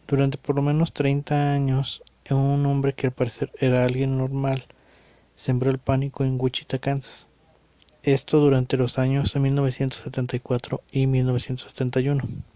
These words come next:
Su mujer sentía pánico al regresar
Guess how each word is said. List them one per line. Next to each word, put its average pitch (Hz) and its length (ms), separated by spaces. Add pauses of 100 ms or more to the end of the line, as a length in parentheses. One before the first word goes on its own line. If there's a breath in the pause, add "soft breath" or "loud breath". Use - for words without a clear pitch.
(1160 loud breath)
Su - 160
mujer 143 420 (240)
sentía 127 420
pánico 143 380
al 131 80
regresar 127 560